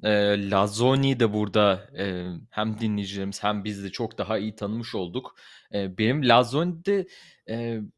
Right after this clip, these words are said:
şu beni çok şaşırttı. Ya şaşırtmadı aslında da görünce böyle bayağı mutlu oldum. E, Wonder, Wonder evleri var. Yeni çıktı onlar da. E, böyle workation evleri yapılıyor. E, onları takip ediyoruz. Bir tane projemiz, e, var hani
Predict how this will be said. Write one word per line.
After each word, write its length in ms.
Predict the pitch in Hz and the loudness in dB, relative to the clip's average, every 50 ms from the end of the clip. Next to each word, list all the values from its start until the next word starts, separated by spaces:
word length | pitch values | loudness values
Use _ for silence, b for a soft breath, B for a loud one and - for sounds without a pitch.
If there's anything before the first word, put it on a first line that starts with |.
| - | -18
şu 320 | 113 - - - 170 175 - | -16 -12 -8 -6 -4 -2 0
beni 180 | 170 160 139 | 0 0 0
çok 200 | - - 143 123 | 0 -2 -2 -2
şaşırttı. 720 | - - 135 117 - 131 120 - _ - 131 160 175 190 - _ | -2 -4 -6 -4 -4 -4 -6 -6 _ -2 0 0 0 -2 -2 _
Ya 140 | 151 139 123 | 6 6 6
şaşırtmadı 480 | - - 165 - 214 185 - 147 127 | 6 2 2 0 -2 -2 -2 0 2
aslında 340 | 127 117 117 - 151 175 208 | 2 2 2 0 -6 -6 -4
da 100 | 190 160 | -4 -4
görünce 460 | 135 117 123 127 135 151 143 - 135 | -4 -4 -4 -4 -4 -6 -6 -8 -6
böyle 200 | 123 127 127 123 | -4 -4 -2 0
bayağı 200 | 120 135 135 131 | 2 2 2 2
mutlu 260 | 127 123 117 _ - 135 | 0 -4 -8 _ -2 -2
oldum. 300 | 117 101 92 110 143 180 B B B B B B B _ - | -2 -2 -4 -8 -10 -12 B B B B B B B _ -6
E, 300 | 98 101 101 101 101 101 98 | -4 -4 -2 -2 -4 -4 -6
Wonder, 540 | 98 101 107 123 143 170 175 180 151 147 123 95 - - - - | -8 -2 2 4 4 4 4 4 4 4 4 2 -2 -8 -12 -14
Wonder 440 | - 98 98 113 120 135 143 139 147 | -14 -8 -4 -4 -4 -4 -4 -6 -6
evleri 720 | 131 - - 117 113 113 113 113 123 123 131 135 131 - 110 | -6 -2 0 0 0 0 0 -2 -2 -2 -2 -2 -4 -4 -2
var. 280 | 101 98 95 92 92 - | -2 -2 -2 -2 -4 -6
Yeni 200 | 101 101 117 117 | -6 -6 -6 -8
çıktı 260 | - - - _ - | -10 -16 -14 _ -6
onlar 400 | 110 101 98 95 92 87 87 85 | -6 -4 -2 -2 -2 -4 -4 -4
da. 200 | - 98 117 b b b b b _ - | -4 -4 -4 b b b b b _ -12
E, 140 | 101 95 95 | -10 -8 -6
böyle 140 | 104 101 | -6 -6
workation 640 | 101 101 107 107 107 - - 139 127 123 - 123 110 | -2 -2 -2 -2 -2 -2 -4 -4 -4 -4 -6 -6 -4
evleri 340 | 101 107 104 104 110 113 123 | -2 -2 -2 -2 -4 -2 -2
yapılıyor. 500 | 127 110 - - 98 101 98 104 127 160 b b b b b b b | -4 -4 -6 -6 -4 -2 -2 -2 -2 -4 b b b b b b b
E, 120 | - 101 101 | -8 -8 -6
onları 400 | - 113 110 110 113 120 131 - | -4 -4 -2 -2 -2 -2 -2 -2
takip 280 | - 117 104 - - | -2 -2 -2 -2 -8
ediyoruz. 240 | 101 90 92 92 90 | -10 -8 -8 -8 -8
Bir 60 | - | -6
tane 180 | - 110 107 107 - | -4 -4 -4 -4 -4
projemiz, 600 | - 113 110 107 110 110 113 120 113 110 - - 92 | -6 -8 -6 -6 -6 -6 -6 -6 -6 -8 -12 -10 -6
e, 280 | 98 98 95 92 90 90 | -4 -4 -2 -4 -2 0
var 200 | 95 95 92 92 87 _ _ | 0 0 0 -2 -4 _ _
hani 240 | - 98 92 90 | -14 -12 -12 -12